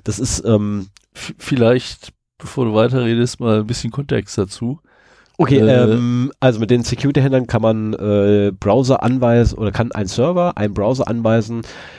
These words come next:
Speaker 1: bestimmte Tätigkeiten zu unterlassen oder zu tun. Äh, Beispiel den, äh, Content Security Header,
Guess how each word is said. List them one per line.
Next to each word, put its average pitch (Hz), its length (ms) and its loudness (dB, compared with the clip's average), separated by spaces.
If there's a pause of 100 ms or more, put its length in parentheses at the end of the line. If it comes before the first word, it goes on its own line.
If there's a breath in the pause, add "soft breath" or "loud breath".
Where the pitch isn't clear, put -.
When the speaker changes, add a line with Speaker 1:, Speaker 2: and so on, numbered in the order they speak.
(160 loud breath)
Speaker 1:
bestimmte 123 800 2 (180)
Tätigkeiten 131 840 0
zu 107 120 -8
unterlassen 107 460 0
oder 101 180 -2
zu - 120 -14
tun. 80 280 -10 (1200)
Äh, 101 360 2
Beispiel 123 520 2
den, 107 540 0
äh, 101 280 -2
Content 143 320 0
Security 135 480 -2
Header, 117 400 2